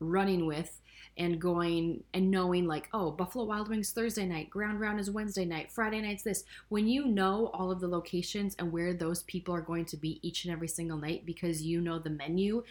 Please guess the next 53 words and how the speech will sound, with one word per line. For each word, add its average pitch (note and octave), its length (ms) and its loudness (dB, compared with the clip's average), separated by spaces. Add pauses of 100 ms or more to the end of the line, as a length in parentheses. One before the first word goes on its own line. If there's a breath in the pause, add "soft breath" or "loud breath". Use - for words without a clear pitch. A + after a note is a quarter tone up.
(340 loud breath)
and D#3+ 420 0
the, D#3+ 380 2
the - 60 2
apps - 400 2
and F#3 80 0
the D3+ 40 0
taps - 380 -4
that F3 100 -2
are E3 60 2
gonna F3 160 0
be D#3+ 180 0
available D#3+ 400 0
to A3+ 140 -6
you, A#3+ 220 0 (920 loud breath)
that G#3 340 2
for D4+ 180 4
me A#3+ 260 6
personally F#3+ 540 0
was E3 160 0
a F3 60 2
dangerous, F3 640 0
slippery D#3+ 460 -4
slope. - 460 -6 (140)
And F#3+ 180 0
I F#3 80 2
remember F#3+ 420 0
just G#3+ 180 -4
sitting F#3+ 240 0
there E3 120 0
one D#3 200 -2
day D#3 300 -4 (460 loud breath)
and F3 520 0 (880)
kind A#3 260 -4
of E4+ 60 0
having C#4 260 0
the F#3 80 0
same E3 280 0
old A3 160 -2
conversations G3 880 -2
with D#3+ 140 -6
the D3 60 -12
same F#3+ 360 0
people, F#3 400 -4
doing E3 180 0
the D#3+ 80 -2
same F#3 280 -2
thing F#3 360 -2
every E3 300 -2
week F#3+ 280 -2
in F#3 140 2
and F3 100 0
week E3+ 220 -2
out. E3 300 -2